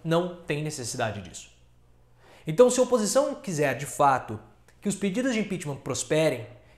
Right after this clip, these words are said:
e se ela quiser mostrar serviço, principalmente aos deputados, vendo que a C P I vai começar na próxima semana, e isso é algo do Congresso,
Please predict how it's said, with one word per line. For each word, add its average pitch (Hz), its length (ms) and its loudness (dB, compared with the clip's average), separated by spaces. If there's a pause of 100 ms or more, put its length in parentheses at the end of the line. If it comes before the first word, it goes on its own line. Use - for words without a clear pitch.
(120)
e 123 80 -10
se - 180 2
ela 202 100 8
quiser 156 320 0
mostrar 165 420 2
serviço, 143 480 -4
principalmente 165 460 -4
aos 143 60 -6
deputados, 135 600 -2 (300)
vendo 147 240 4
que 139 80 -10
a 123 40 -6
C - 120 -4
P 127 120 -6
I 143 180 -2
vai 120 420 2
começar 117 340 -6
na 117 80 -8
próxima 113 280 -8
semana, 117 640 -4
e 123 100 -4
isso - 160 -4
é 131 100 -4
algo 120 280 -2
do 135 240 6
Congresso, 151 580 0